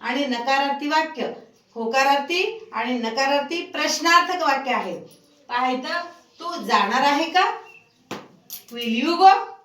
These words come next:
बघा तुमच्या लक्षात आलं असेल will हे सहाय्यकारी क्रियापद आलेलं आहे, पण क्रियापदाचे कितवे रूप आलेलं आहे? तर will नंतर क्रियापदाचे पहिले रूप. जीव गो म्हणजे जाणे हे मूळ क्रियापद आहे. will आलं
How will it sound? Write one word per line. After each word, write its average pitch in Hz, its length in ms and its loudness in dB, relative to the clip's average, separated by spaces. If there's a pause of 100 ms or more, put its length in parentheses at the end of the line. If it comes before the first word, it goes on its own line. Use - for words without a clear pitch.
(1300)
बघा 269 220 -6
तुमच्या 285 340 -4
लक्षात 302 260 -4
आलं 285 180 4
असेल 285 400 0
will 302 360 -2
हे 330 120 4
सहाय्यकारी 277 460 0
क्रियापद 262 360 -2 (180)
आलेलं 294 260 2
आहे, 302 320 0
पण 269 500 -8
क्रियापदाचे 285 680 0
कितवे 294 380 -4
रूप 320 160 -2
आलेलं 320 280 2
आहे? 311 380 -2 (300)
तर 285 260 0
will 311 420 0
नंतर 269 580 -4 (120)
क्रियापदाचे 277 840 2
पहिले 302 460 4
रूप. - 240 -2 (680)
जीव 269 180 -6
गो 302 300 2
म्हणजे 302 300 -2
जाणे 247 360 2
हे 294 200 -2
मूळ 311 280 0
क्रियापद 320 460 -2
आहे. 302 600 0
will 302 320 -4
आलं 320 360 4